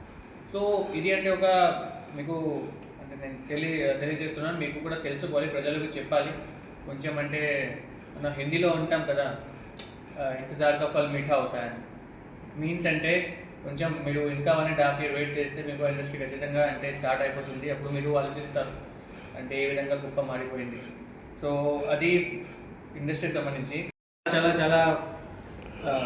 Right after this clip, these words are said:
బ్యూటిఫుల్ ప్రాజెక్ట్. నిజంగా చెప్తే అంటే ఈ లెవెల్ ఇంటిగ్రేషన్ అంటే నేను అసలు చూడలేదు ఎక్కడ కూడా, నిజం చెప్తున్నా, ఏ స్టేట్లో కూడా. ఆ, మనకి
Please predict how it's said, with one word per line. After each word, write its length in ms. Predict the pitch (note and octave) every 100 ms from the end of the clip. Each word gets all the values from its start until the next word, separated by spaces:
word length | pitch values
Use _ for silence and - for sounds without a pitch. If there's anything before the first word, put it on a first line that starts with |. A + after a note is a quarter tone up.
| B2 A#2+ B2
బ్యూటిఫుల్ 480 | D3 E3+ F#3 F3+ E3+
ప్రాజెక్ట్. 640 | D3 E3 E3 - - -
నిజంగా 280 | C#3 D#3 E3
చెప్తే 300 | D#3+ D#3 F3
అంటే 580 | D#3+ E3+ F3 E3 - - - - -
ఈ 140 | D#3+ E3+
లెవెల్ 260 | F3 F3
ఇంటిగ్రేషన్ 520 | E3+ D#3+ E3+ E3+ E3+
అంటే 180 | E3 D#3+
నేను 400 | E3+ D#3 D3 E3+
అసలు 220 | E3+ E3 D#3+
చూడలేదు 280 | D#3+ D3 C#3
ఎక్కడ 200 | C3+ C3
కూడా, 340 | C3 C3 C3+ -
నిజం 180 | B2+ C#3
చెప్తున్నా, 460 | C#3 C#3 B2+ C3+ - -
ఏ 60 | C3+
స్టేట్లో 360 | C#3 C#3 C3+
కూడా. 280 | C3 C3+ D3 - - - - - C#3+
ఆ, 80 | C3 B2+ B2+ B2+ B2 - - -
మనకి 640 | C#3+ D3+ D3 F#3 F#3 -